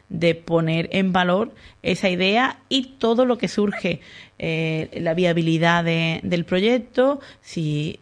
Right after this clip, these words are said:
como nos dice, "Voy a montar una empresa", bueno, ¿cómo lo vamos a montar? ¿Cómo te va? Eh, porque nadie a lo mejor tiene con veintitantos años unos ahorros para poder montarla, ¿no?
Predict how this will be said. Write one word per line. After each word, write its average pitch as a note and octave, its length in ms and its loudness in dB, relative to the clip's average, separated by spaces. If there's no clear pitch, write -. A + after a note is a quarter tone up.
como D3+ 580 -2
nos D#3 380 -2
dice, F3 280 -4
"Voy E3+ 180 2
a G3+ 60 0
montar G#3 260 0
una G3+ 100 -2
empresa", F3+ 580 -4
bueno, F3+ 300 -8
¿cómo E3+ 180 -6
lo F3 80 -4
vamos F3 200 -4
a F3 40 -6
montar? G3 380 -4
¿Cómo F3 240 -4
te F3+ 120 -4
va? F3 240 -2
Eh, D#3+ 440 -2
porque F3 300 -2
nadie E3 240 0
a - 20 0
lo E3+ 80 0
mejor G3 220 -2
tiene A#3+ 320 0
con F3 480 -2
veintitantos E3+ 500 -2
años F3 320 -2
unos F3 220 -2
ahorros F3 400 0
para F3 220 0
poder E3+ 240 -2
montarla, G#3+ 560 0
¿no? A#3 180 -2